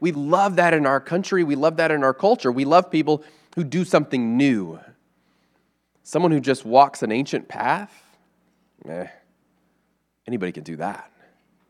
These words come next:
And yet what our culture reveals is that very few people can actually walk the ancient path. That doing a new thing is often much easier than following the old way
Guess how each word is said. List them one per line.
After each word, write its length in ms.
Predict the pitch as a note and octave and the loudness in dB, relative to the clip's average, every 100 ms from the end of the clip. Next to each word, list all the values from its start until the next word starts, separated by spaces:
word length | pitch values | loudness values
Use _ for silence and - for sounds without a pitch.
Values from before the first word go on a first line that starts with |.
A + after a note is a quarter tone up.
| _ _ - - | _ _ -20 -4
And 140 | - F#3+ | 2 4
yet 160 | F#3+ | 4
what 180 | F#3 F3+ | 6 6
our 80 | D#3+ | 6
culture 320 | D#3 G3 F#3+ | 6 4 4
reveals 400 | D3 C#3+ A#3+ F3 | 2 4 4 4
is 120 | C#3+ | 2
that 220 | C3+ E3+ - | 2 0 2
very 360 | C#3+ A3 A3 | 6 6 6
few 180 | G3+ G#3+ | 2 2
people 300 | A3 G#3 F3+ | 2 4 4
can 160 | D3+ E3+ | 6 2
actually 280 | F3+ - | 2 0
walk 360 | E3+ D#3+ E3+ - | 4 6 4 2
the 120 | D#3+ | 2
ancient 300 | D3+ D3 D3 | 2 2 -4
path. 500 | E3+ G3 A2 - _ _ _ _ _ _ _ _ _ _ _ _ _ | -2 -2 -4 -16 _ _ _ _ _ _ _ _ _ _ _ _ _
That 100 | - | 0
doing 260 | F3 G#3+ F#3+ | 4 6 6
a 40 | |
new 140 | F#3 C4+ | 6 6
thing 160 | F#3 | 6
is 80 | D#3 | 6
often 240 | E3+ E3+ | 4 4
much 160 | F3 F3 | 4 4
easier 400 | - A3+ E3+ D#3 | 2 0 4 2
than 160 | C#3 D3 | 4 2
following 460 | D#3+ E3 E3+ E3 | 6 6 6 4
the 140 | D#3 D#3 | 2 2
old 340 | D3 F#3 F#3+ | 4 6 4
way 360 | C#3 C#3 C#3 | 4 4 4